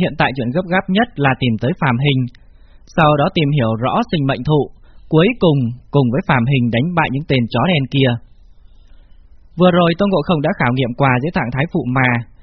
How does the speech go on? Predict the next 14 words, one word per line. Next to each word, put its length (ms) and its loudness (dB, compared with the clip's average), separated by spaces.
khi 160 2
kim 160 0
cô 140 2
bổng 180 2
hướng 200 -2
về 120 4
Thương 180 -2
Khung 200 -4
Kỳ 100 2
khởi 240 -2
xướng 200 -4
tiến 220 -2
công, 160 2
đánh 200 0